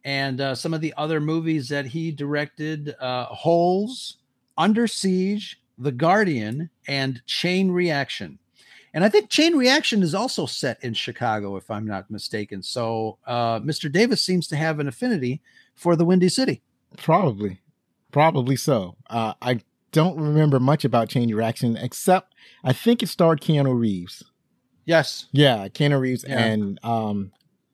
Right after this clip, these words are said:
Speaker 1: Sandra Bullock?
Speaker 2: I don't remember Sandra
Speaker 1: No.
Speaker 2: Bullock, but I think there's, there's an
Speaker 1: Yeah.
Speaker 2: older guy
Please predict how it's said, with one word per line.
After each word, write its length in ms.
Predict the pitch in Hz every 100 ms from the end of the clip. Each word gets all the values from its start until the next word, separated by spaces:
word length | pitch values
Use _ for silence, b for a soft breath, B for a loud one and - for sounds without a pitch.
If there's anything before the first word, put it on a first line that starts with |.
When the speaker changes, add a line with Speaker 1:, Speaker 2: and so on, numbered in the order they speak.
| -
Speaker 1:
Sandra 340 | 104 135 139
Bullock? 460 | 131 180 254 269 - _ _ _ _
Speaker 2:
I 180 | 131 113 -
don't 220 | 151 156 147
remember 240 | 139 131
Sandra 320 | - 123 123
Speaker 1:
No. 40 | 113
Speaker 2:
Bullock, 240 | 117 104 -
but 120 | 110
I 60 |
think 320 | 110 - 156 139
there's, 360 | 123 120 - b b b b
there's 180 | 147 131
an 100 | 135
Speaker 1:
Yeah. 60 |
Speaker 2:
older 280 | 151 175 156
guy 420 | 101 107 101 107